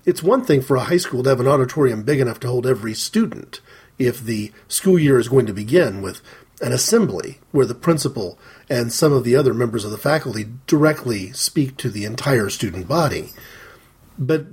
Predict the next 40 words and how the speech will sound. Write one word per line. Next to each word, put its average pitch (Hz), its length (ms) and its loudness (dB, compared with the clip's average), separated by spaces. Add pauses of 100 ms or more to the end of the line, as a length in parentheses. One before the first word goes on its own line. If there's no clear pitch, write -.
(200)
that 185 220 -2
doesn't 180 260 0
sustain 143 480 0
mom 131 380 0
and 98 180 -12
dad 113 300 -2
and 101 180 -10
grandma 101 600 -4
and 90 120 -12
grandpa 147 420 0
and 98 80 -10 (420)
brothers 123 440 4
and 107 120 -6
sisters. 120 440 -2
You 160 80 0
need 208 140 2
a 190 80 0
much 160 380 -2
bigger 135 260 2
auditorium 104 600 -4
for 107 200 -8
a 101 60 -10
graduation 110 600 0
ceremony. 87 580 -6 (360)
And 151 140 0
that's 233 220 0
true 123 380 -4 (240)
even 175 380 0
if - 480 -2
you're 147 200 -2
really 147 180 2
only 143 160 0
talking 147 240 0
about 143 200 0 (220)
one 151 360 0
of 139 120 2
the 135 80 -2
four 147 280 0
classes 143 460 0
graduating. 120 720 -4